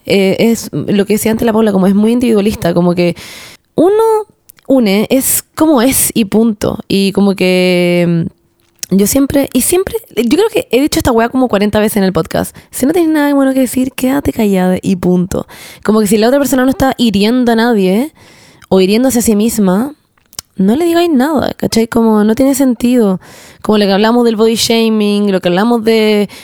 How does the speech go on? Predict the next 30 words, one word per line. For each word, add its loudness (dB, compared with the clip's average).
puta, 0
la 0
intolerancia 0
con 0
L 0
G -2
B -2
T -2
Q -2
plus, 0
lo -2
que -2
hablamos 0
con, -2
bueno, -2
el -2
racismo, -2
¿cachai? 0
Como 0
en 2
verdad 0
hay 0
muchas 0
cuestiones -2
que 0
no 2
tienen 0
sentido. 0
Y, 0
y, -2